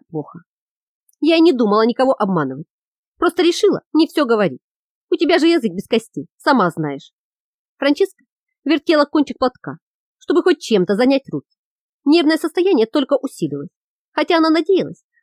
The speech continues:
что после похода в полицию ей станет легче. «Ну давай, рассказывай», как всегда бесцеремонно заявила Грация. «А что люди говорят?» «Ты уже, наверное, в курсе», перебил ее Лучано. «Ой, ну это, вообще,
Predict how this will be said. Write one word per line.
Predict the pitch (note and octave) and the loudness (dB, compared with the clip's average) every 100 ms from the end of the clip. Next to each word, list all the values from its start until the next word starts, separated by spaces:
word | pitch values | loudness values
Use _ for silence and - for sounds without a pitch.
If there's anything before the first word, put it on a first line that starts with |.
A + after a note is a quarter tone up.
| _ | _
что | E4 | -4
после | F4+ C#4+ | -4 -2
похода | F4+ - G3 E3 | -4 -2 -2 -2
в | - | -2
полицию | D4 G#4+ _ - F#3+ _ - | -2 -2 _ -20 -20 _ -4
ей | D4+ D4+ | -2 -2
станет | C#4 B3+ B3 | -2 -4 -4
легче. | D3 - - _ _ _ _ _ _ _ _ C#4+ | -8 -12 -20 _ _ _ _ _ _ _ _ -4
«Ну | C#4 | 0
давай, | C#4+ G3 E3 | 0 0 -6
рассказывай», | - C#4 - F3 C#3 C3+ - _ _ _ _ | -2 -2 -2 -6 -8 -12 -16 _ _ _ _
как | - E4+ | -8 -4
всегда | - C4+ A3+ | -2 -2 0
бесцеремонно | G3 B3 E4 D#4 F#4 A3 F#3+ _ _ | -2 -2 0 2 2 0 -6 _ _
заявила | D4 D4+ C#4+ C4+ | -6 -2 0 0
Грация. | G#3 D3 - - B2+ F3+ _ _ _ _ _ _ | -2 -4 -8 -18 -20 -20 _ _ _ _ _ _
«А | C#4 | -6
что | - C#4+ | -2 -2
люди | A#3+ G3+ | 0 -2
говорят?» | G3+ G#3 G3+ _ _ _ _ _ _ | -2 -4 -6 _ _ _ _ _ _
«Ты | F4 | 2
уже, | D#4+ E4 | 2 4
наверное, | D#4+ D#4 D4+ D4+ | 2 2 0 -2
в | |
курсе», | - F#4 - _ _ _ - | -4 -8 -8 _ _ _ -2
перебил | D4 C4+ C#4 | 0 2 2
ее | C#4+ | 0
Лучано. | D4 A#3 - D3 C3+ - _ _ _ _ _ - | -2 -4 -4 -8 -10 -18 _ _ _ _ _ -2
«Ой, | B3+ F3 _ _ | 0 0 _ _
ну | F4 E4+ | 0 2
это, | A3 - - _ _ _ - | 2 -2 -10 _ _ _ 0
вообще, | D#4+ E4+ - - | 2 2 -2 -10